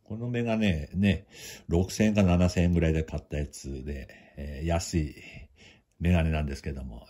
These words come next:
えー、まあ、ドア入ってますよ。えー、ということで、これを試していきたいと思います。まあ、今のこの状態ですとかでね、今息を吹きかけるとすぐ曇るんですけども、一遍やってみますか。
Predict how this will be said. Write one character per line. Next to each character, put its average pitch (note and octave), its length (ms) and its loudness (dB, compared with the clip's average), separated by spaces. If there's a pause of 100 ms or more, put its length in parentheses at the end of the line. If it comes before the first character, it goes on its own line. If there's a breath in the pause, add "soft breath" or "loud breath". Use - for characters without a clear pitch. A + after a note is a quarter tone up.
(100)
え D#2+ 360 -10
ー、 B2 40 -6
ま C3 100 2
あ、 - 160 -6 (400)
ド A#2+ 240 4
ア F2 60 -2
入 F#2 140 0
っ - 20 -6
て - 80 -4
ま D2 100 -2
す - 80 -12
よ。 C2+ 160 -10 (140)
え E2 260 -4 (640 loud breath)
ー、 - 40 -20
と - 40 -2
い F#2 40 0
う - 20 0
こ E2 80 -2
と E2 100 2
で、 D2+ 200 -2 (520 loud breath)
こ - 120 -4
れ D#2+ 60 0
を D2+ 120 -4
試 F2 240 0
し - 80 -4
て - 80 -4
い E2 100 0
き - 100 -14
た E2+ 120 0
い E2+ 40 2
と E2 60 -2
思 D2+ 140 0
い D2 40 -4
ま C#2+ 140 -6
す。 - 240 -16 (240 loud breath)
ま G2+ 80 0
あ、 - 20 6
今 A2 200 4
の A#2+ 120 2
こ G#2 120 4
の F2 120 8
状 E2+ 220 4
態 E2+ 220 4
で E2 100 -2
す - 80 -8
と D2 120 -8
か C2+ 120 -8
で B1+ 80 -8
ね、 E2 320 0 (480 loud breath)
今 D2+ 120 -6
息 G#2 360 0
を A#2 80 4
吹 - 220 -6
き - 20 -20
か F2+ 160 2
け G2 100 2
る F2 120 2
と B1+ 360 -6
す - 200 -10
ぐ G#2 140 4
曇 E2 240 0
る D2+ 60 0
ん - 20 -2
で D2+ 100 -2
す - 60 -10
け D2 80 -6
ど C#2 80 -8
も、 C#2 140 -6
一 F#2+ 120 -8
遍 D#2 240 0
や E2 100 -2
っ - 20 -4
て F#2+ 100 0
み E2+ 60 4
ま D2+ 60 2
す - 100 -8
か。 - 160 -14